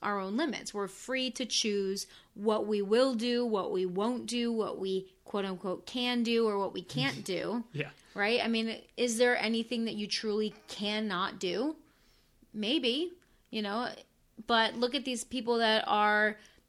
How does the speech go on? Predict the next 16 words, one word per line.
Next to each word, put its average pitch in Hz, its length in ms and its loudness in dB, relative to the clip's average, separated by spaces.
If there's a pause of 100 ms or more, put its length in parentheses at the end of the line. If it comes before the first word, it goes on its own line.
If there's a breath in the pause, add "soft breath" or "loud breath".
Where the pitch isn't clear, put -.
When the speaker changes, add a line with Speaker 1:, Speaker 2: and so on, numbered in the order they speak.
(120)
Speaker 1:
paraplegics 220 880 0
or 202 120 0
amputees 214 760 0
and 202 120 -2
they 190 100 -2
say, 190 200 0
"You'll 208 280 2
never 208 280 0
be 208 120 0
able 196 160 0
to 196 60 0
walk 208 300 2
again." 185 360 -2
And 185 140 -4
then 185 200 -2
they 185 300 -4